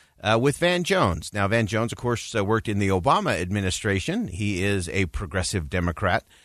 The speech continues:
uh, and he's someone I, I respect. Uh, he, he did incredible work and has done incredible work on criminal justice reform.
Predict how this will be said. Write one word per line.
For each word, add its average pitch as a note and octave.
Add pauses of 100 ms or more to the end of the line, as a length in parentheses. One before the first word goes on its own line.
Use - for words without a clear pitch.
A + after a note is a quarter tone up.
(320)
uh, F#2+
and A#2
he's C#3
someone F#3
I, B2
I A#2
respect. A2
Uh, F#2+
he, A2+
he C#3+
did A#2+ (200)
incredible G#2+
work F2+ (380)
and G2
has A#2
done G#2
incredible F2+
work F2+
on F#2
criminal G#2+
justice F2
reform. E2